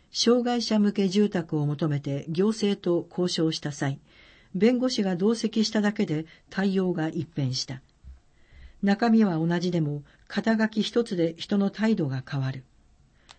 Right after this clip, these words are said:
ならば、自分が弁護士になろうと一念発起し、三十七歳で司法試験に合格した。弁護士となって三十年以上、引き受けた刑事事件のうち、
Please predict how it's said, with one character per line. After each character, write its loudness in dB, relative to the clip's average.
な 2
ら 2
ば、 -4
自 4
分 6
が 6
弁 4
護 2
士 2
に 4
な 2
ろ 2
う -2
と 0
一 0
念 6
発 -2
起 -4
し、 -4
三 0
十 4
七 4
歳 0
で -4
司 -2
法 -2
試 -4
験 2
に -2
合 -2
格 -6
し -6
た。 -16
弁 6
護 6
士 -4
と 0
な 0
っ -6
て 2
三 2
十 2
年 4
以 2
上、 -2
引 -16
き 0
受 0
け -2
た -2
刑 2
事 2
事 0
件 0
の -2
う -4
ち、 -6